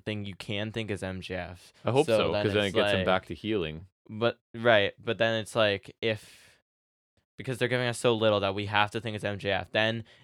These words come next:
Speaker 1: if it's not M J F, it would come completely out of left field and it would be a crazy reveal, right? Like,
Speaker 2: Yeah.
Speaker 1: hypothetically speaking, I would think the best idea is to do M J F 'cause eventually he's got, there's no way he's staying like this for a long ass time. It's already been way longer than I could have possibly expected.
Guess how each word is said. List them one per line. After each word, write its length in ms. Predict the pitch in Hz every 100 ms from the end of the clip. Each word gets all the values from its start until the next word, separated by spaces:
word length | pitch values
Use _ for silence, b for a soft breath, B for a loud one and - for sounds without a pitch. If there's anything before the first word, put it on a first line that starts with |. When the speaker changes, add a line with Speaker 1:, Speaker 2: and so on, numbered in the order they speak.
| b
Speaker 1:
if 240 | 120 120 123
it's 160 | 113
not 220 | 113 110 -
M 140 | 107
J 140 | 95 98
F, 240 | 101 92
it 120 | -
would 180 | 101 98
come 200 | - 104
completely 340 | 90 92 104 95
out 40 |
of 40 | 92
left 160 | 98 104
field 180 | 98
and 120 | 98 98
it 40 |
would 100 | 92
be 140 | 92
a 180 | 95 95
crazy 420 | 90 107 101 90
reveal, 300 | 90 90 85 -
right? 200 | 98 90
Like, 120 | 107
Speaker 2:
Yeah. 80 | 101
Speaker 1:
hypothetically 540 | 123 117 113 104 92
speaking, 340 | 92 92 92 90 B B B -
I 220 | 113 120
would 260 | 117 123 - _ _ 107
think 220 | 101 -
the 60 | 92
best 280 | 98 98 98
idea 240 | 98 104
is 100 | 101
to 120 | 101
do 240 | 95 113 110
M 140 | 110
J 100 | 113
F 140 | 113 -
'cause 160 | 101
eventually 380 | 101 135 156 -
he's 220 | - 139
got, 300 | - 143 - 117
there's 180 | 139
no 140 | 131 156
way 180 | 143 135
he's 240 | 120 104
staying 300 | - 98 104
like 160 | 92 -
this 220 | 92 90
for 340 | - 95 90 - B B
a 80 | -
long 280 | 104 95 101
ass 180 | 92 92
time. 140 | 95 101
It's 100 | 131
already 280 | 135 135
been 260 | 117 113 104
way 160 | 104 110
longer 320 | 104 104 107
than 140 | 98
I 80 | 95
could 120 | 104 101
have 80 |
possibly 420 | - 101 101 95 90
expected. 640 | - - 92 - -